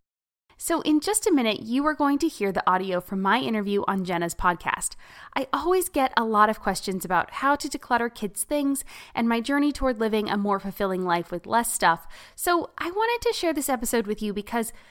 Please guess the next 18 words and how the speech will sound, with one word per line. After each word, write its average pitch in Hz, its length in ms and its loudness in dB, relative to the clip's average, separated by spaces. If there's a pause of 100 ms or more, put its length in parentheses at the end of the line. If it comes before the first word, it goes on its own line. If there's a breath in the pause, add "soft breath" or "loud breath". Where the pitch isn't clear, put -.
(120)
those 330 220 4
are 330 80 2
the 302 80 0
questions 214 420 0
I 190 100 -2
answer. 165 540 -4 (1700 loud breath)
And 269 100 2
I'm 294 160 4
a 302 60 2
firm 349 360 4
believer 254 400 2
that 220 140 -2
we 240 140 -6
can 240 240 -2 (120)
always 320 440 2
learn 262 240 0
from 247 200 -4
others, - 380 -4